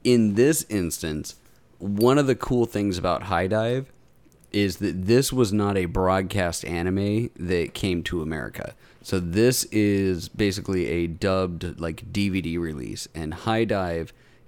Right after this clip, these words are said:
gives the D V D releases. That's what they stream a lot of 'em on.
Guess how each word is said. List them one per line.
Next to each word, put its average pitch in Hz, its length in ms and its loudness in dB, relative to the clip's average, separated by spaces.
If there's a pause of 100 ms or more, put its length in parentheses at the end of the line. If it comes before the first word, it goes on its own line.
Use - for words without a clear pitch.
gives 92 600 0 (380)
the 90 180 -2
D 90 280 0
V 92 160 -2
D 92 200 -2
releases. 80 680 -6
That's 78 240 -6
what 85 100 -8
they 80 100 -6
stream 82 380 -6
a 73 40 -8
lot 53 220 -10
of - 120 -16
'em 52 140 -12
on. - 220 -16